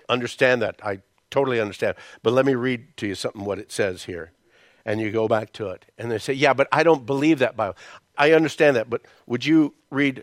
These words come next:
verse sixteen here in chapter three? Tell me, what does that mean to you? "I don't believe that." Well, that's okay. Let me show you something over here in Romans.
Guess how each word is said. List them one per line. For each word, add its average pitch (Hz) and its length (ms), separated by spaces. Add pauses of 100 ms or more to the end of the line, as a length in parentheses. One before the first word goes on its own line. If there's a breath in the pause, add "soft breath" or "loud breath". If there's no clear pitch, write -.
(100)
verse 127 240
sixteen 127 460
here 120 160
in 110 100
chapter 117 360
three? 110 280
Tell 113 200
me, 107 140 (180 soft breath)
what 131 100
does 131 120
that 117 220
mean 113 240
to 104 100
you? 82 60 (200 soft breath)
"I 110 100
don't 156 240
believe 151 380
that." 113 200 (200 loud breath)
Well, 147 140
that's 151 260
okay. 156 240
Let 123 100
me 165 160 (160 loud breath)
show - 180
you 151 120
something 139 380
over 127 220
here 117 280
in 110 240
Romans. 98 500